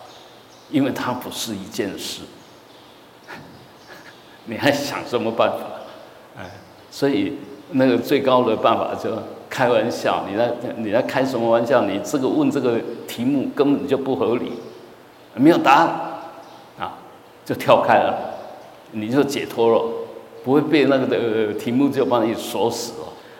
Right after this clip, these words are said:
参参半天，硬是要去找到答案，找出来的通通不是答案。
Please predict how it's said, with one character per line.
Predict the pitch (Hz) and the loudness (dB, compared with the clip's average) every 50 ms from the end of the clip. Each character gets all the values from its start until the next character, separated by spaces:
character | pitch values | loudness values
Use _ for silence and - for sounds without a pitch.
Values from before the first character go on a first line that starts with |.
| - - - | -20 -18 -14
参 | - - - 127 131 127 | -10 -6 -4 -2 -2 -2
参 | - - 123 113 110 | -2 -2 -2 -2 0
半 | - 110 107 110 - | 0 0 -2 -2 -4
天， | - 117 110 101 - - - - - - - - - - | -2 -2 -2 -2 -2 -8 -12 -14 -14 -16 -16 -18 -16 0
硬 | - 160 143 131 | 4 4 4 4
是 | - 143 | 4 2
要 | 147 131 123 | 2 2 0
去 | 123 143 143 | 0 0 -2
找 | - - 113 87 85 101 | 0 0 -2 0 0 2
到 | 120 113 | 2 2
答 | 98 - 85 92 | 2 2 2 2
案， | 104 110 101 - - | 2 2 0 -2 -6
找 | - - 113 90 82 - | -2 0 0 0 0 -2
出 | - - 135 | -4 -2 0
来 | 107 98 | 2 2
的 | 104 110 | 2 0
通 | 95 - 120 117 113 | -2 -4 -6 -6 -4
通 | 110 110 110 | -4 -6 -6
不 | - - 90 | -8 -10 -12
是 | - - 90 95 - | -14 -14 -16 -8 -6
答 | 82 82 | -4 -4
案。 | 92 95 | -4 -4